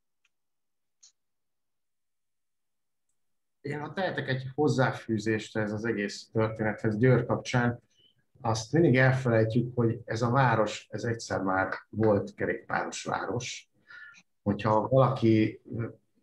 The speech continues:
átélte azt a hetvenes, nyolcvanas éveket, amikor, amikor Rába vagon és gépgyár még abban a pompájában üzemelt, ahogy most már nem annyira, akkor azt lehet tudni, hogy nagyjából mindenki kerékpárral járt a városban.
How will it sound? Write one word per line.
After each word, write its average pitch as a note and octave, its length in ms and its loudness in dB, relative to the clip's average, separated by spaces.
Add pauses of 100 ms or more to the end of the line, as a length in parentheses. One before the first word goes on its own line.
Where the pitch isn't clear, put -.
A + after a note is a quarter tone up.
(200)
átélte A#2 640 2
azt - 260 -2
a G2+ 140 -2
hetvenes, A2 540 -2
nyolcvanas A2 840 -2
éveket, G2+ 540 -2
amikor, F#2+ 540 -2 (360)
amikor G2 240 -2
Rába A2+ 260 6
vagon A2 260 4
és G2 140 2
gépgyár G2+ 440 2
még F#2 280 -2 (260)
abban G#2 380 0
a F#2+ 380 -2 (100)
pompájában G#2 680 2
üzemelt, G2+ 460 0
ahogy G2+ 400 -4 (280)
most - 220 -10
már F#2+ 120 -2
nem G#2+ 120 0
annyira, A2+ 520 2 (460)
akkor A#2+ 640 2
azt - 300 -10
lehet A#2 340 0 (760)
tudni, A2+ 280 2
hogy G#2+ 380 -4
nagyjából G#2 520 -2
mindenki G2 320 -6
kerékpárral F2 640 -6
járt E2 280 -4
a F2 60 -4
városban. G#2 760 2